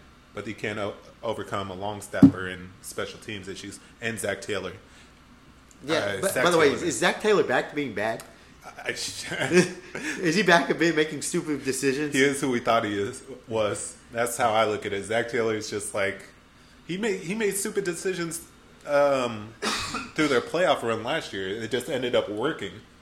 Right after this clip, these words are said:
Speaker 1: in his favor.
Speaker 2: Yeah, that's true.
Speaker 1: So, uh, Burrow's my boy still. He had a rough game, though, so I'll take all that. If Burrow was bad, Burrow was bad,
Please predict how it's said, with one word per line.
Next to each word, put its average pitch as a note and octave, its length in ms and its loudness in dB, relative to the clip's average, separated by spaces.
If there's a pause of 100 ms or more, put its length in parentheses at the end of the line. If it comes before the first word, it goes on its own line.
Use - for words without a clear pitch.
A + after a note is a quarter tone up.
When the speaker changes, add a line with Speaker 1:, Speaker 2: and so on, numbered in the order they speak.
(180)
Speaker 1:
in A2 80 -10
his F#2+ 140 -10
favor. G2+ 400 -4 (920)
Speaker 2:
Yeah, A#2+ 220 -4
that's B2+ 240 -4
true. F2 340 -2 (460)
Speaker 1:
So, F#2 420 -2 (260)
uh, G#2 360 -2 (360)
Burrow's C3+ 300 2
my C3 120 -4
boy B2+ 260 0
still. C3 420 -4 (1200)
He B2 100 -4
had A2+ 120 2
a G#2+ 40 -2
rough G#2 240 0
game, F#2 160 -4
though, E2 180 -10
so F2+ 320 -8 (800)
I'll G3 100 -6
take G2+ 380 -6
all G2+ 160 -2
that. F#2+ 260 -4 (100)
If F#2+ 100 -14 (180)
Burrow G#2+ 220 -2
was G2 100 -4
bad, G#2 320 -6
Burrow G2 160 -4
was G2 140 -6
bad, F#2 320 -4